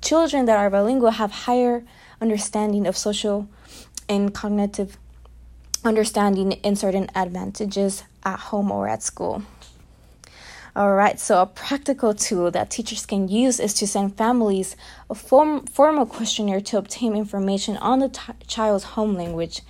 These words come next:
and what it needs to be improved to ensure the best learning experience in school. And in fact, the home language acts as a bridge of, for children, enable them to participate more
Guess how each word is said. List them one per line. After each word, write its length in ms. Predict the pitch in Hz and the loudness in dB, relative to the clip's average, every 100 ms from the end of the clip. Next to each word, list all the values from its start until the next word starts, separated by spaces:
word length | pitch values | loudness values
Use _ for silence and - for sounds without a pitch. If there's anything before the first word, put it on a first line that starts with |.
| - - - | -20 -20 -8
and 120 | 214 | -2
what 160 | 202 214 | 2 2
it 80 | 214 | 2
needs 260 | 220 247 | 0 0
to 120 | - | -4
be 160 | 214 202 | -4 -2
improved 340 | 196 196 196 - | -2 -4 -10 -6
to 100 | 202 | -6
ensure 320 | 185 - 196 | -4 -2 0
the 120 | 190 | 0
best 320 | 180 196 - | 0 -4 -4
learning 300 | 196 190 196 | -4 -2 -2
experience 520 | 185 - 180 185 190 - - - - - | -4 -8 -6 -6 -6 -10 -20 -20 -20 -12
in 220 | - 190 | -6 -4
school. 540 | 190 - 180 170 156 196 - - - | -4 -6 -2 -2 -2 -8 -16 -20 -2
And 160 | 208 214 | 2 2
in 100 | 208 | 2
fact, 380 | 226 214 208 - | 4 6 6 2
the 120 | - 202 | -2 -2
home 340 | 196 226 220 | 2 2 4
language 480 | 220 208 196 196 - - - - - - | 2 2 2 0 -6 -16 -20 -20 -12 -2
acts 240 | 214 220 | -2 -2
as 200 | - 196 | -6 -2
a 80 | 196 | -2
bridge 360 | 185 208 220 | 0 2 2
of, 160 | - 202 - | 0 -6 -16
for 260 | - 214 | -4 -2
children, 600 | 190 - - 285 269 214 | -2 -2 2 4 4 2
enable 360 | 196 196 202 202 | 2 2 2 2
them 160 | 190 190 | 0 -4
to 160 | - | -8
participate 920 | 196 - 202 - 269 277 262 220 - 180 | -12 -10 -12 -4 -2 0 -2 -4 -6 -4
more 500 | 180 220 240 214 | 4 4 6 2